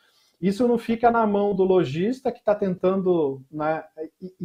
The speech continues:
e, e uma das coisas que, que eu percebo é que essas empresas, elas mudam, né, a questão do, do, dos scripts ali e a coisa, né, acaba sendo direcionada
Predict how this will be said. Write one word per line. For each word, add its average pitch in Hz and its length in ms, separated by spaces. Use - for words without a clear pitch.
e, 175 200
e 185 60
uma 214 200
das 202 180
coisas 202 360
que, 185 240
que 185 120
eu 175 60
percebo 190 720
é 175 140
que 180 120
essas 185 320
empresas, 185 600
elas 185 340
mudam, 160 760
né, 151 260
a 143 120
questão 165 500
do, 156 260
do, 143 260
dos 139 280
scripts 156 880
ali 180 540
e 196 60
a 170 80
coisa, 196 520
né, 156 340
acaba 170 460
sendo 185 400
direcionada 175 1300